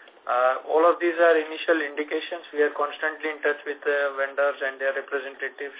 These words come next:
to update. I think a more meaningful update towards the end of February, uh, we will have a clear picture. And, uh, as I mentioned, we will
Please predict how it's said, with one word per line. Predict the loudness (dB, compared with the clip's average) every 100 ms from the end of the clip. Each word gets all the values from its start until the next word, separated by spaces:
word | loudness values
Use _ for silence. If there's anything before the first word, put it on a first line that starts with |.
| -12
to | -4 -4
update. | -2 0 0 -2 -16 -20 -20 -20 _ -12
I | -8
think | -6 -2
a | -2
more | 0 0 0
meaningful | -4 -8 -8 -4 0
update | 0 2 2 2 0
towards | 0 0
the | -2 -8
end | -4
of | -6 -4
February, | -10 -6 -4 -4 -6 -6 -2
uh, | 0 -2 -8
we | -10
will | -2
have | 0 0
a | -4
clear | -2 -2 -2
picture. | -12 -6 -2 -2 -4 -20 -20 -20 _ -6
And, | -4 -2 2
uh, | 4 4 0 -12 _ -6
as | -2 2
I | 0 0
mentioned, | -6 -4 -4 -4
we | -6
will | -4 -2